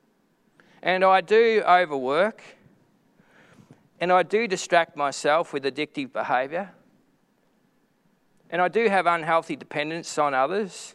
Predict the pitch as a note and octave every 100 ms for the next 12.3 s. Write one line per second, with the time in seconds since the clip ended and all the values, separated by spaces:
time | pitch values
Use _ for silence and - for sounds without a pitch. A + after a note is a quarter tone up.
0 | _ _ _ _ _ - - D#3+ A3+ C4+
1 | G#3 A3 G#3+ G3+ F3 F3+ F3+ F#3 F3 D#3
2 | G3 F3+ F#3+ F#3+ - F3+ F3 - - -
3 | E3 D3+ E3+ E3 - B2 A#2+ _ _ _
4 | _ _ _ _ - C#3+ C3+ C3+ C3 -
5 | A#2+ B2 - - _ _ _ _ - G3+
6 | G#3 B3+ A#3+ F3+ D#3+ - _ _ _ _
7 | - G3+ G#3 G3 F#3 F3+ - - D#3 F#3
8 | A3 A3+ F3 D#3 D#3 D3 E3 F3+ E3+ D#3+
9 | C3+ C3 E3+ A3 - - - _ _ _
10 | _ _ _ _ _ _ - C#3+ D3+ F3
11 | E3 E3 E3 E3 D#3+ D#3+ E3 D#3 D#3 D3+
12 | D3 A2+